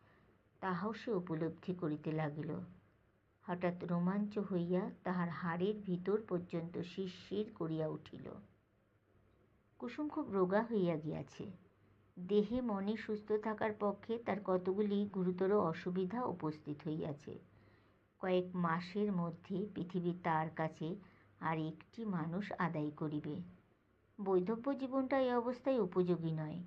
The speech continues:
রাত্রে তাহার ভালো ঘুম হয় না। শোক, অন্ধকার,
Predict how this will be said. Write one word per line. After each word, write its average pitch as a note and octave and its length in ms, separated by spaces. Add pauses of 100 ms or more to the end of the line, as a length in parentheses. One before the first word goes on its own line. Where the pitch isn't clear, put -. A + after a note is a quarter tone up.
(840)
রাত্রে F3 520 (100)
তাহার F3 220
ভালো E3+ 360
ঘুম F3 320
হয় D3 240
না। D#3 240 (880)
শোক, F#3 600 (160)
অন্ধকার, F3 680